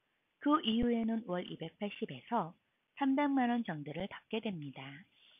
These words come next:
회원 가입하는 방법은 스마트폰에서 간단하게 하실 수 있는데요. 앱스토어에서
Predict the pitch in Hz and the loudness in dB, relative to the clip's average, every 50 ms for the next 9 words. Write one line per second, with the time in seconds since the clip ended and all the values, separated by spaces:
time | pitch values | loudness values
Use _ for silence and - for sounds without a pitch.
0 | - - _ _ _ _ _ _ _ _ _ _ _ _ _ _ _ _ _ - | -20 -20 _ _ _ _ _ _ _ _ _ _ _ _ _ _ _ _ _ -12
1 | - _ _ _ _ _ _ _ _ _ _ _ _ _ _ - - - - - | -12 _ _ _ _ _ _ _ _ _ _ _ _ _ _ -20 -20 -20 -20 -20
2 | - _ _ _ _ _ _ _ 294 311 311 311 311 302 269 226 208 220 - - | -20 _ _ _ _ _ _ _ 8 8 10 10 8 6 6 4 4 2 0 -2
3 | - 208 196 202 202 - - 156 147 139 135 147 143 - - 226 240 185 139 147 | -4 -2 -2 -4 -6 -6 -8 -12 -12 -12 -12 -14 -12 -8 -4 -4 -2 -2 -4 -8
4 | - _ _ _ _ _ _ _ _ _ _ _ - - 269 277 285 277 277 - | -14 _ _ _ _ _ _ _ _ _ _ _ -8 0 4 4 4 4 4 0
5 | 277 - - 247 233 226 214 214 - 220 214 214 214 220 - 208 165 156 - - | -6 -2 0 2 2 2 2 0 0 -2 0 0 0 -2 -4 -6 -10 -10 -6 -6
6 | 190 190 180 170 160 - 175 175 196 185 - - 190 - - - - - 160 160 | -6 -4 -4 -6 -8 -8 -6 -6 -6 -8 -8 -10 -10 -10 -14 -16 -14 -12 -10 -8
7 | 165 175 180 170 156 147 143 135 139 147 160 208 254 311 339 330 _ _ _ _ | -8 -8 -8 -8 -10 -10 -10 -8 -8 -6 -6 -6 -6 -8 -10 -18 _ _ _ _
8 | _ _ - _ _ _ _ _ _ _ _ _ _ 202 214 233 - - - _ | _ _ -20 _ _ _ _ _ _ _ _ _ _ 4 4 4 2 -4 -4 _
9 | 269 262 254 247 240 240 240 - 247 247 247 | 2 4 4 4 2 2 0 2 2 2 2